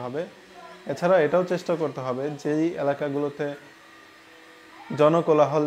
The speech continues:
সবচেয়ে বেশি, সেই ধরনের এলাকায়। এবার আসা যাক আসলে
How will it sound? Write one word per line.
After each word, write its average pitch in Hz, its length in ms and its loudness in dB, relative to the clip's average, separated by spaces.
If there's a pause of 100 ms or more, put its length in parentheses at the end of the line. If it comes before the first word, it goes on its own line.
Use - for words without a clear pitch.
(120)
সবচেয়ে 147 380 -2 (100)
বেশি, 139 240 -2 (120)
সেই 143 200 0
ধরনের 143 300 -4 (160)
এলাকায়। 127 380 -2 (260)
এবার 156 200 2
আসা 180 200 -2
যাক 156 120 4 (100)
আসলে 131 240 -4